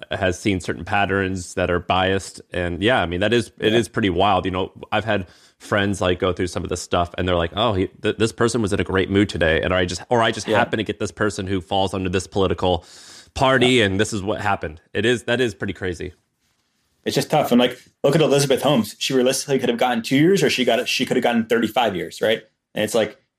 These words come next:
Speaker 2: y-, it's up to one person to determine, like, what that length of time is, and that's a, it's, like, a big task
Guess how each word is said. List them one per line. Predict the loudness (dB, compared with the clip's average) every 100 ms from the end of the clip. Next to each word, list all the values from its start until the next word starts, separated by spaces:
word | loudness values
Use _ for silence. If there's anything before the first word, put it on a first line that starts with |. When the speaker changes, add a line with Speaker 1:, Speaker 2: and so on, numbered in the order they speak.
| _ _ 2
Speaker 2:
y-, | 4 4 0
it's | -2 0
up | 0
to | 0
one | 2 2 2
person | 2 0 2 0
to | -2
determine, | -4 -4 -2 -2
like, | -2 -2
what | -2
that | 0
length | -2 -4
of | -8
time | -4 0 2
is, | 2
and | 2
that's | 0 -2
a, | -4 -2
it's, | 0
like, | 0
a | 0
big | 0 -2 -4
task | -2 -2 -2 -6 -12